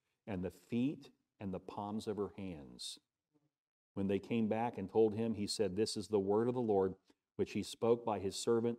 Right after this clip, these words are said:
Elijah the Tishbite. In the territory of Jezreel, the dogs shall eat the flesh of Jezebel, and the corpse of Jezebel shall be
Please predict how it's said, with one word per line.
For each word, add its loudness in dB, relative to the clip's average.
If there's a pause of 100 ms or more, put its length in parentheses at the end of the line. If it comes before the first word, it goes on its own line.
Elijah -2
the -4
Tishbite. -2 (440)
In 4
the 2
territory 4
of -8 (120)
Jezreel, -4 (380)
the -2
dogs 0
shall -6
eat -2 (140)
the -2
flesh -6
of -10 (100)
Jezebel, -10 (520)
and -4
the -4
corpse 4
of -2
Jezebel 0
shall -2
be 0